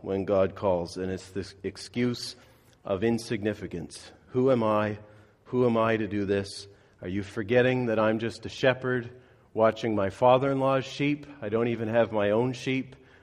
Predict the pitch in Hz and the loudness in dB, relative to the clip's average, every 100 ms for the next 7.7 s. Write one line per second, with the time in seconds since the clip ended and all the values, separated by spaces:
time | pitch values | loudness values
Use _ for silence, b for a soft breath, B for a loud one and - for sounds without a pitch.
0 | b - 117 127 127 123 - 135 131 135 | b -8 -2 0 0 -2 0 0 0 -4
1 | - 104 107 - 113 107 98 - 120 120 | -8 -4 -4 -2 -2 0 -2 2 4 6
2 | 127 127 123 120 - 131 127 - B B | 6 4 2 0 -4 -4 -4 -6 B B
3 | B 107 98 85 120 131 135 135 135 - | B -4 -2 2 6 6 4 -2 -2 -16
4 | B B 101 92 85 - 139 135 131 131 | B B -8 -6 -8 -2 0 0 0 0
5 | 131 127 - - 92 95 90 123 127 131 | -2 -6 -14 -8 -6 -6 2 2 2 -2
6 | 127 127 B B B - 107 107 107 107 | -2 -4 B B B 2 2 4 2 2
7 | 104 104 127 127 123 123 | 0 -2 -4 -2 -2 -2